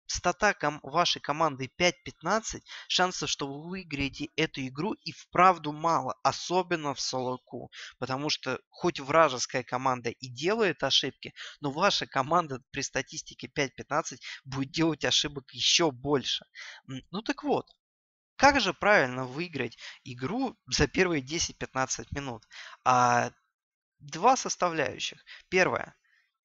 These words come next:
Нужно знать, что самое важное. Многие думают, что ганки, многие думают, что киллы, многие думают помочь вашим лейнерам.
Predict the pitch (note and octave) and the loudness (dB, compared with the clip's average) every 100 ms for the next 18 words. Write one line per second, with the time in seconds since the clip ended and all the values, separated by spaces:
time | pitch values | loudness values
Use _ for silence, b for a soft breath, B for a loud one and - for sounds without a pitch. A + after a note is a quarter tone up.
0 | _ _ _ _ _ _ _ B2+ D#3+ G#3+ | _ _ _ _ _ _ _ -8 -6 -4
1 | G#3 - _ _ _ _ A#2+ A#2 B2 C#3 | -2 -4 _ _ _ _ -8 -8 -2 2
2 | C#3+ - - - - D#3 D3+ C#3+ B2 A#2+ | 2 2 -16 -6 -4 -2 -2 -2 -4 -4
3 | A#2+ A2+ A2+ - - B B B B2+ D#3+ | 0 -2 -2 -12 -16 B B B -8 0
4 | B3+ A#3 F#3 C#3+ F#3 F3 - D3+ C3+ C#3 | 0 2 -2 -2 -4 -2 -2 -2 2 2
5 | B2 - B2 B2 E3+ D#3+ D3 D3 E3 D3 | 2 -2 -10 -6 -6 -4 -6 -6 -6 -4
6 | - D#3 - D3 C#3 B2 B2 D3 D#3 D#3 | -2 -4 -6 -4 -4 -6 -4 -6 -4 -6
7 | C3 D3 D#3+ C#3+ - B2+ C3 C#3 B2+ B2 | -4 -6 -4 -8 -6 -4 -2 -4 -4 -4
8 | - G#2 C3+ C3 - | -6 -6 -12 -12 -18